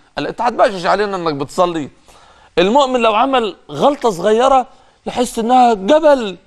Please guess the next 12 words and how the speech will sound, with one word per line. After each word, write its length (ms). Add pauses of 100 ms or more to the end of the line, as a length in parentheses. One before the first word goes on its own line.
(420)
هيقع 340
عليه، 500 (500)
يحس: 300
"يا 160
نهار 240
ابيض، 240 (260)
لا، 260
لا، 160
لا، 200 (280)
ده 140
انا 100
اتعب، 340